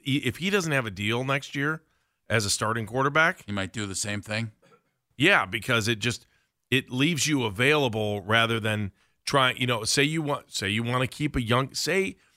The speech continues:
Speaker 1: you're in the same position the Browns are, or the Browns were this year with D T R. You know, you've got a young quarterback you drafted, you wanna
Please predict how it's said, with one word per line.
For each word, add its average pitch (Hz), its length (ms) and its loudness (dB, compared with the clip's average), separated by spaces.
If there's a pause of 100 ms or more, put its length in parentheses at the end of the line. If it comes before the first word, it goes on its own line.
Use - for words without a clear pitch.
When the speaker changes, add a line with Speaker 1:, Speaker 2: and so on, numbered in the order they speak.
(180)
Speaker 1:
you're 156 240 2
in 160 100 0
the 139 80 0
same 156 300 2
position 139 400 -2
the 117 60 -2
Browns 127 400 0
are, 101 400 -2 (1000)
or 123 80 2
the 120 80 2
Browns 131 300 2
were 175 240 0
this 120 220 0
year 123 100 0
with 117 120 -2
D 127 140 -2
T 120 180 -4
R. 165 420 -6 (760)
You 131 120 4
know, 123 80 2
you've 110 340 -4
got 127 200 4
a 117 60 0
young 139 340 2
quarterback 131 680 2
you 101 200 -8
drafted, 135 640 2
you 110 240 -2
wanna 117 580 2